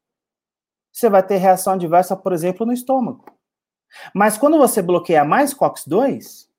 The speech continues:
você vai ter reação adversa cardiovascular. Percebem?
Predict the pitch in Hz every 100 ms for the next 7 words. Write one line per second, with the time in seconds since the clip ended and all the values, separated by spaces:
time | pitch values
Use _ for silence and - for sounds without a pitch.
0 | _ _ - 220 214 214 208 220 208 220
1 | 196 202 208 208 220 208 214 214 247 233
2 | 214 208 _ _ _ _ _ _ _ _
3 | _ _ 139 - 226 285 -